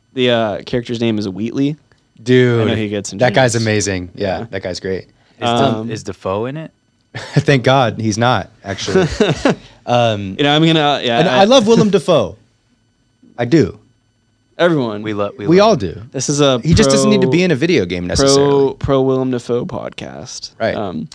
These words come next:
Speaker 2: Uh, see, well, see, okay, other games from the developer, C S G O, Half-Life, all those other ones. I mean, I've played a lot of C S G O. Um, Half-Life, I know
Speaker 1: Played a lot
Speaker 2: producers
Speaker 1: of Team Fortress two, right?
Speaker 2: Oh, yeah, Team Fortress two is really good. Um, I know P Sam's on the, on the Half-Life grind,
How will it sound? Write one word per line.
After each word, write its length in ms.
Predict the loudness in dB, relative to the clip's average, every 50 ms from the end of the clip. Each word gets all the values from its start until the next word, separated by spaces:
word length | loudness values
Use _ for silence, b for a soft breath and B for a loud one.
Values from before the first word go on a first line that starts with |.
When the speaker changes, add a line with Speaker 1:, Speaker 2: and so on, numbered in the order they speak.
| B B B B B B B B B B B B B B -4
Speaker 2:
Uh, 300 | 0 2 2 2 2 0 0
see, 240 | 0 0 0 0 0 -2 -2
well, 120 | -2 0
see, 180 | 2 2 2 2
okay, 280 | 2 2 0 0 0 -2
other 200 | -2 0 0 0
games 260 | 0 0 0 -2 -2 -2
from 80 | -2 -4
the 60 | -2
developer, 500 | 0 0 0 0 -2 -2 -4 -6 -6 -8 -10 -10
C 160 | -4 -2 -2
S 80 | -2 0
G 80 | 0 2
O, 280 | 2 2 2 2 0 -4 _
Half-Life, 680 | -6 -6 -4 -2 0 0 -2 -2 -6 -10 -20 -20 _ _ -6
all 100 | -4 -4
those 100 | -2 -2
other 120 | -2 -4
ones. 220 | -4 -4 -4 -4 -4
I 40 | -4
mean, 100 | -2 -2
I've 140 | -2 -2 -2
played 140 | -2 -2 0
a 20 |
lot 120 | 0 -2 -2
of 40 | -4
C 140 | -4 -4 -4
S 140 | -4 -2 -4
G 80 | -4
O. 160 | -4 -4 -4 -8 _ _ _ _ _ _ _ -8
Um, 500 | -6 -4 -4 -4 -4 -4 -6 -8 -10 -12 _ _
Half-Life, 720 | -6 -2 -2 -2 0 0 0 0 -2 -2 -6 -12 -20 -20 -20 _ _ _ _ -4
I 40 | -2
know 60 | 0
Speaker 1:
Played 120 | 2 2
a 100 | 2 2
lot 40 | 2
Speaker 2:
producers 180 | 0 0 -2 -4
Speaker 1:
of 60 | -4
Team 140 | -4 -6 -4
Fortress 360 | -4 -6 -6 -6 -8 -10 -10 -10
two, 120 | -10 -10
right? 120 | -10 -4 0
Speaker 2:
Oh, 80 | 2 4
yeah, 180 | 4 4 4
Team 160 | 2 -2 -2 0
Fortress 300 | 0 0 0 0 -4 -4
two 120 | -4 -4
is 80 | -2 -2
really 220 | -2 -2 -2 -2 -2
good. 260 | -2 -4 -4 -6 -6
Um, 300 | -4 -4 -2 -2 -2 -4
I 60 | -4 -2
know 200 | -2 0 -2 -2
P 220 | -4 -6 -6 -4
Sam's 380 | -2 -2 -2 -2 -2 -2 0 0
on 160 | 0 0 2 0
the, 220 | 0 0 0 -2 -2
on 120 | -2 -2 -2
the 60 | -2
Half-Life 600 | -2 -4 -4 -2 -2 0 0 -2 -4 -6 -12 -8 -4
grind, 360 | -4 -2 -2 -2 -4 -4